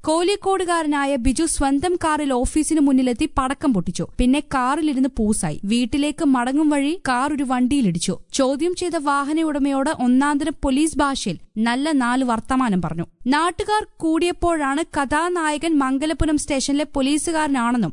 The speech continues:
മദ്യപിച്ചിട്ടുണ്ടെന്നും അറിഞ്ഞത്. വിവരം സ്റ്റേഷനിലെത്തി. സഹപ്രവർത്തകർ കൂട്ടത്തോടെ എത്തി ബിജുവിനെ പൊക്കി ഓഫീസിലെത്തിച്ചു. അതിനിടെ പോലീസുകാരെ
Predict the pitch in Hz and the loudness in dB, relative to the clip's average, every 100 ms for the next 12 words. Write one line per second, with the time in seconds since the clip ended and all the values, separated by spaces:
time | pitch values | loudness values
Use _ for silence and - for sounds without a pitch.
0 | - 220 220 277 277 320 277 269 254 277 | -2 -2 -2 -2 -2 -2 0 2 2 0
1 | 349 - 185 180 160 - - - 220 269 | -2 -2 -4 -2 -6 -8 -12 -4 0 0
2 | 320 370 - 254 233 - 247 180 165 175 | 0 -2 -4 -2 0 0 0 0 -2 -6
3 | - - - 262 339 - 359 330 339 320 | -8 -4 -2 -2 -2 -2 -2 -4 -4 -4
4 | 330 - 285 311 330 320 311 247 339 359 | -4 -2 -2 -2 -2 -2 -2 -4 -4 -2
5 | 226 233 277 285 302 - 262 330 - 240 | 0 0 0 0 0 0 -2 -4 -2 -2
6 | - 277 - 175 175 - - - 214 220 | -2 -2 -2 -2 -4 -6 -8 -6 -4 -2
7 | 269 294 302 277 254 277 - 285 294 | -2 -4 -4 -2 -2 -2 -2 -4 -2